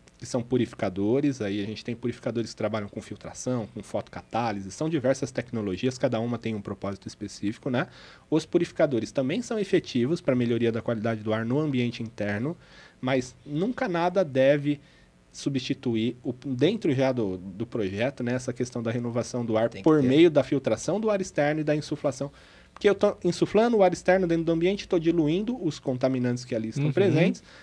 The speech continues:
Speaker 1: acabo mantendo uma qualidade do ar adequada, e aí vem aquele comparativo que eu falei, que normalmente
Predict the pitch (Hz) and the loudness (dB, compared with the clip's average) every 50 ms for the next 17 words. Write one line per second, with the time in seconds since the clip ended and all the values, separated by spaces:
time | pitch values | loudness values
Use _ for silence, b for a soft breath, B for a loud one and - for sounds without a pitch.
0 | B B B 117 - - 151 143 143 143 135 139 131 127 127 147 135 127 123 117 | B B B -2 0 4 4 4 4 4 2 2 0 0 0 0 0 2 0 0
1 | 107 - - 135 123 117 120 113 113 110 104 110 107 104 107 110 123 143 - - | 0 0 0 0 0 0 0 -2 -2 -2 -2 -2 0 0 0 -2 -2 -4 0 4
2 | 151 151 175 240 294 - 196 180 175 165 170 262 349 226 165 156 156 214 277 226 | 4 4 6 4 2 2 4 6 6 8 8 6 4 2 2 2 2 2 0 -2
3 | 170 - - 143 139 - - 165 170 190 208 190 - 196 196 190 202 202 214 190 | -4 -4 -4 -6 -6 0 2 2 2 2 0 -2 -2 -2 2 4 6 6 6 4
4 | - - 220 202 - 208 190 - 202 170 170 165 - 143 135 151 175 180 165 139 | 2 0 -4 -2 -2 -2 2 2 2 2 2 0 0 -2 0 0 2 4 4 4
5 | 127 143 170 180 151 - - - | 4 4 2 0 -2 -4 -10 -16